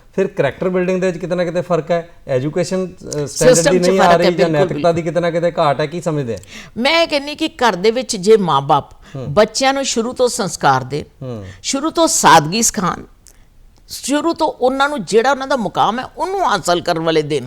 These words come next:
Speaker 2: ਇਹ ਨਾ ਕਹਿਣ ਕਿ ਪੁੱਤਰ ਬਹੁਤ ਪੈਸੇ ਨੇ,
Speaker 1: ਹੂੰ।
Speaker 2: ਜਦੋਂ ਮਰਜ਼ੀ ਖਰਚ ਕਰ ਲਈ,
Speaker 1: ਹੂੰ।
Speaker 2: ਜਦੋਂ ਮਰਜ਼ੀ ਮੰਗਾ ਲਈ, ਉਹਦੇ ਵਿੱਚ ਕਿਤੇ ਨਾ ਕਿਤੇ ਪਿਤਾ ਦਾ ਰੋਲ ਗਲਤ ਹੁੰਦਾ।
Speaker 1: ਹੂੰ।
Speaker 2: ਅੱਜ ਲੇਡੀਜ਼ ਵੀ ਵਰਕਰ ਨੇ।
Speaker 1: ਜੀ।
Speaker 2: ਅੱਜ ਲ-, ਇਹ ਇਕੱਲਾ ਨਹੀਂ ਕਿ ਮੇਲ ਹੀ ਰਿਸ਼ਵਤ ਲੈਂਦਾ ਹੈ,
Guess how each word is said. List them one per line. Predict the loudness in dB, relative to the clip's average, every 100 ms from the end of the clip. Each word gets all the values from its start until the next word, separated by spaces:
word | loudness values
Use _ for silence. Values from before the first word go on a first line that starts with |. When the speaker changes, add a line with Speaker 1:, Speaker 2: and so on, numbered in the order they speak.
| -10 -16 -4
Speaker 2:
ਇਹ | 0 2
ਨਾ | 0
ਕਹਿਣ | 2 2 2
ਕਿ | -4
ਪੁੱਤਰ | -6 0 0
ਬਹੁਤ | 2 -4 -2
ਪੈਸੇ | -2 -2 -4 -6
ਨੇ, | -8 -14 -12
Speaker 1:
ਹੂੰ। | -10 -10 -10
Speaker 2:
ਜਦੋਂ | 0 4 4
ਮਰਜ਼ੀ | 4 0 -2
ਖਰਚ | -4 -4
ਕਰ | -4 -6
ਲਈ, | -6 -12 -12
Speaker 1:
ਹੂੰ। | -12 -12 -2
Speaker 2:
ਜਦੋਂ | 4 4
ਮਰਜ਼ੀ | 4 2 0
ਮੰਗਾ | 2 4 2
ਲਈ, | 2 -4 -10 -20 -20 -20 -4
ਉਹਦੇ | -2 0 0
ਵਿੱਚ | 0 -4
ਕਿਤੇ | -6 -8 -6 -2 0
ਨਾ | 0
ਕਿਤੇ | -2 -2 2 2
ਪਿਤਾ | 2 -4 -2 -2
ਦਾ | -2
ਰੋਲ | -4 -4 -6
ਗਲਤ | -8 -12 -12 -18
ਹੁੰਦਾ। | -20 -20 -12 -10
Speaker 1:
ਹੂੰ। | -10 -12 2 2
Speaker 2:
ਅੱਜ | 4
ਲੇਡੀਜ਼ | 6 6 6 2 0
ਵੀ |
ਵਰਕਰ | 2 2 2 -2
ਨੇ। | -4 -8 -10 -10
Speaker 1:
ਜੀ। | -10 -10 -14 -4 -2
Speaker 2:
ਅੱਜ | 0
ਲ-, | -2 2
ਇਹ | 4
ਇਕੱਲਾ | 4 2 2 2
ਨਹੀਂ | 2 -4
ਕਿ | -6
ਮੇਲ | -6 -6 4 8 10 8
ਹੀ | 0 -4 -2
ਰਿਸ਼ਵਤ | -2 0 -4 -2
ਲੈਂਦਾ | -4 -4 -10
ਹੈ, | -12